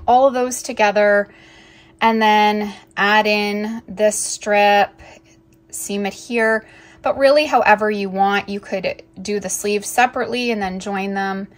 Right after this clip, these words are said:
Here are the gussets, so you're just gonna have little strips to seam. It's a little bit of work, but it is something you can do while you're watching T V at night.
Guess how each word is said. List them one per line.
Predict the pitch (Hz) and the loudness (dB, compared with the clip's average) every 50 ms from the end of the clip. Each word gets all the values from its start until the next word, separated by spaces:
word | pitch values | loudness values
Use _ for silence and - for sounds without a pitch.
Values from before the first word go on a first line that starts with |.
| _ _ _ _ _ _ _ _ | _ _ _ _ _ _ _ _
Here | _ - - - 214 226 | _ -4 0 2 2 4
are | 226 | 2
the | 208 202 | 2 0
gussets, | - - 196 202 - - - 269 269 285 294 269 - - - - - - - | 0 0 -2 -2 0 -2 0 2 4 4 4 4 2 -4 -10 -12 -12 -10 -12
so | - - - 208 196 196 196 196 196 190 - | -10 -2 0 2 2 4 4 2 2 0 -4
you're | 190 196 202 202 202 196 | -4 -2 -2 0 0 -2
just | 196 202 - - | -4 -8 -8 -6
gonna | - 202 202 | -6 -6 -6
have | 196 202 190 185 | -6 -8 -8 -8
little | 185 190 190 202 214 233 240 240 | -8 -4 -2 0 0 0 -2 -2
strips | 240 - 247 233 233 - | -4 -6 -6 -8 -8 -8
to | - 240 | -10 -10
seam. | 240 - 254 247 247 247 240 - - - - - - - _ | -10 -8 -8 -6 -6 -6 -8 -12 -18 -20 -20 -20 -20 -12 _
It's | 294 - | -8 -6
a | 339 330 | -6 -4
little | 339 370 403 392 | -2 0 0 0
bit | 392 359 320 | 0 4 4
of | 302 285 | 4 4
work, | 233 202 208 220 - - - | 6 4 2 2 2 -2 -4
but | 233 214 | -2 -2
it | 214 214 214 | 0 0 -2
is | 220 226 226 | -2 -4 -4
something | - 240 233 - 233 220 214 | -4 -8 -6 -6 -6 -6 -6
you | 208 208 | -8 -8
can | - 233 214 202 | -8 -8 -8 -8
do | 196 202 202 196 | -6 -6 -6 -6
while | 196 190 190 190 | -4 -4 -6 -6
you're | 180 185 185 | -6 -8 -10
watching | 180 185 175 - - - 196 190 196 | -6 -6 -6 -6 -6 -8 -10 -10 -12
T | - - - | -12 -14 -14
V | 185 196 175 160 | -16 -14 -12 -12
at | 156 - - | -12 -12 -10
night. | - 185 254 359 - - | -8 -8 -8 -8 -10 -16